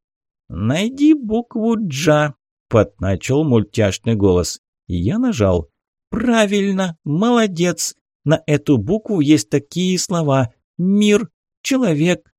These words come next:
вода. А теперь найди букву «Кха».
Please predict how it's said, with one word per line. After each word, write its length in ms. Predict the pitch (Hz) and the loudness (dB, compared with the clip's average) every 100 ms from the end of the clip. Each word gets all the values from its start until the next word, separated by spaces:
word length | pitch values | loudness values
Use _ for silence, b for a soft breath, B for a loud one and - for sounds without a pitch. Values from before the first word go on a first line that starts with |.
| _ | _
вода. 640 | 147 165 220 170 156 156 135 _ _ | -6 -2 -2 2 2 2 -4 _ _
А 120 | 131 131 | -4 -2
теперь 500 | 147 - - 311 277 | -2 -2 2 2 2
найди 420 | 220 190 180 233 | -2 -4 -2 -2
букву 680 | 220 131 202 220 - 214 233 | -2 0 0 0 -4 -2 -2
«Кха». 500 | - - 170 165 156 | -8 -8 0 2 0